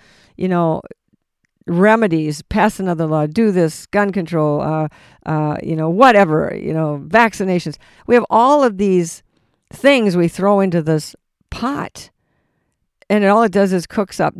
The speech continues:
death. You know, you cannot pass a law that will force people to love one another. You cannot pass a law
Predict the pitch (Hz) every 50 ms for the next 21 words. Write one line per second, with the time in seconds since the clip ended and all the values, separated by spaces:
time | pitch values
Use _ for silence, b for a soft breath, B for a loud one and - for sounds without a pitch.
0 | 156 143 156 170 170 185 - - - - - - _ _ _ _ _ _ _ _
1 | _ _ - 202 202 202 190 185 190 226 254 240 - - 254 226 226 240 247 -
2 | - - 202 202 208 214 208 - - 180 175 170 175 180 190 175 151 - - b
3 | b b b b b b b - 160 190 175 117 151 175 - - 180 196 208 208
4 | - - - 185 165 - 160 160 - 175 160 160 165 170 165 165 151 147 143 143
5 | 143 139 - - - 180 190 - - - 240 254 285 285 - - 220 214 190 -
6 | - - 151 151 156 170 - - - -